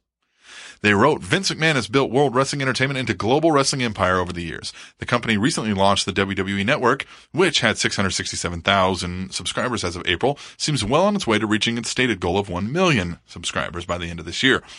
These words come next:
Despite some concerns about a shift to online viewing and away from live events and pay-per-view,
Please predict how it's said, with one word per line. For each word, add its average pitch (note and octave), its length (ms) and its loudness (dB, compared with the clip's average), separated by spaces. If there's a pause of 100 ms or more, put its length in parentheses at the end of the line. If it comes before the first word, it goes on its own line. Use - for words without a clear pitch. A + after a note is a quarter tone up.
(260)
Despite E3 360 0
some D#3+ 100 -4
concerns A2 400 0
about G2 140 4
a F2+ 40 -2
shift - 280 2
to - 120 -4
online G2 320 2
viewing G#2 280 2
and F#2 100 0
away G#2 160 2
from G2+ 180 -4
live G2+ 160 2
events G#2+ 280 -4
and F#2 80 -10
pay-per-view, G2+ 500 -4